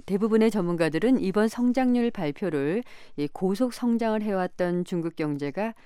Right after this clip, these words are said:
이제 본격적으로 중저속 성장 시대로 진입했다는 신호로 받아들이고 있습니다. 어, 중국 정부도 앞서서 이제 중저속 성장 시대에 접어들었다면서 이 적절한 성장 속도를 유지하면서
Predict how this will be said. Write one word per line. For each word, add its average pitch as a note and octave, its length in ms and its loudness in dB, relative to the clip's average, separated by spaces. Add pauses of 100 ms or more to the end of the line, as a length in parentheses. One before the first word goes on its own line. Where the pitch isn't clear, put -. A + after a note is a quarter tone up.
(120)
이제 D#3+ 160 -4
본격적으로 F3 1000 -2 (220)
중저속 G3 840 -2
성장 G#3 460 -2
시대로 C3+ 720 -4
진입했다는 F#3 600 -2
신호로 E3 360 -4
받아들이고 E3 520 -4
있습니다. C#3 560 -2 (500)
어, E3+ 120 -4
중국 G#3+ 260 0
정부도 A#3+ 360 6
앞서서 G#3 640 2
이제 F#3 480 0 (140)
중저속 G#3 880 0
성장 A#3 420 0
시대에 D3+ 340 -2
접어들었다면서 C#3+ 1080 -4 (380)
이 C#3+ 120 -4
적절한 F#3 720 -2
성장 A3 500 -2
속도를 E3+ 480 -6
유지하면서 D#3 800 -4